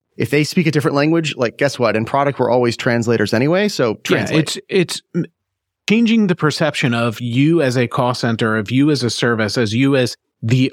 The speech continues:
Speaker 2: other or an impediment to getting things done, to being a partner and s-, s-, being someone that they really trust.
Speaker 1: Yeah, no, I,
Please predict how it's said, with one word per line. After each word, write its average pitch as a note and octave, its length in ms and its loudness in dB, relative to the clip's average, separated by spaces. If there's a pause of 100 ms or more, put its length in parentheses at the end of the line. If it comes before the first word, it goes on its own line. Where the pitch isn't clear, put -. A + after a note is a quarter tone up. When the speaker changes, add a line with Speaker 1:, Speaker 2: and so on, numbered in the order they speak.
(120)
Speaker 2:
other B2+ 460 0
or B2 440 2
an D#3 120 2
impediment B2+ 640 0 (100)
to - 120 -2
getting A2 320 0
things G#2+ 300 -2
done, G2 340 -2 (360)
to D#3 160 0
being B2+ 320 2
a A#2 80 0
partner B2 480 0
and A2 260 2
s-, - 60 -8
s-, - 240 -2
being B2 300 0
someone A#2+ 240 0
that A#2 100 -4
they A#2+ 100 0
really A#2 280 2
trust. - 640 -6 (380)
Speaker 1:
Yeah, D#3 320 2
no, C3 100 2
I, B2+ 120 0